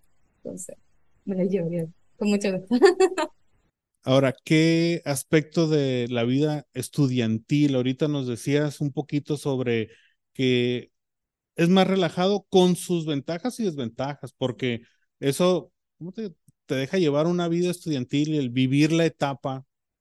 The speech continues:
Speaker 2: de una manera? Allá en Chile es más competitivo, igual con sus ventajas y desventajas. Pero la vida estudiantil en general, eh, ¿te ha gustado?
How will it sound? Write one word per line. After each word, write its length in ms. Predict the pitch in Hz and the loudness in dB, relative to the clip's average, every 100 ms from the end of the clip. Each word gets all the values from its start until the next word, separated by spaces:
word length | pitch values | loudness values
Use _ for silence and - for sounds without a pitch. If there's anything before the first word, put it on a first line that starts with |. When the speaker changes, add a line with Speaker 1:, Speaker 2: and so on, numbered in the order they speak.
| _ _ | _ _
Speaker 2:
de 200 | - 123 | -6 -2
una 220 | 117 117 123 | 0 -2 -2
manera? 480 | 127 127 131 120 _ _ _ | -4 -4 -4 -8 _ _ _
Allá 480 | 120 117 113 113 120 | -6 -4 -2 -2 0
en 120 | 131 | -2
Chile 300 | - 131 123 | -4 -6 -4
es 80 | 120 | -2
más 240 | 113 113 - | -4 -6 -6
competitivo, 920 | 127 117 117 - 117 147 135 135 131 | -6 -4 -6 -6 -10 -4 -2 -2 -4
igual 360 | 110 101 104 104 | -8 -8 -10 -8
con 160 | 170 | -8
sus 140 | 160 123 | -8 -10
ventajas 520 | 98 - 110 127 - | -12 -12 -14 -14 -10
y 60 | 123 | -10
desventajas. 600 | 113 110 143 139 123 113 _ _ _ _ _ - | -8 -12 -10 -12 -12 -18 _ _ _ _ _ 0
Pero 180 | 185 185 | 4 4
la 140 | 180 | 4
vida 200 | 180 214 | 4 2
estudiantil 540 | 202 208 185 160 165 185 | 2 0 -2 -2 -4 -4
en 100 | 185 | -6
general, 680 | 175 135 131 151 170 170 165 _ _ _ _ - | -6 -4 -4 -2 -2 -2 -6 _ _ _ _ -8
eh, 600 | 120 120 117 113 113 - _ _ _ _ _ | -6 -4 -6 -8 -10 -16 _ _ _ _ _
¿te 100 | 135 | -2
ha 60 | 127 | 0
gustado? 1080 | 127 135 - 131 147 156 160 156 156 151 | 0 -4 2 2 4 4 2 2 0 -4